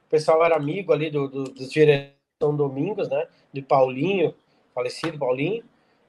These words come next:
E aí ficou ali, a minha tia, eles ficaram ali e eu larguei esse empresário.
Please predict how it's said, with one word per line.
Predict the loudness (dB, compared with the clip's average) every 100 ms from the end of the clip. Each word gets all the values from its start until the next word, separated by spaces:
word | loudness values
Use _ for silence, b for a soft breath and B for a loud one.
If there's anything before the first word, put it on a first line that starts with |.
| -4
E | 2
aí | 4 4 4 4
ficou | 2 0 2
ali, | 4 2 0
a | 0
minha | -4 -6
tia, | 0 0
eles | 0 -2
ficaram | -8 2 4 4
ali | 4
e | 2
eu | 4
larguei | 4 2 0
esse | -4 -4
empresário. | -4 -2 0 -2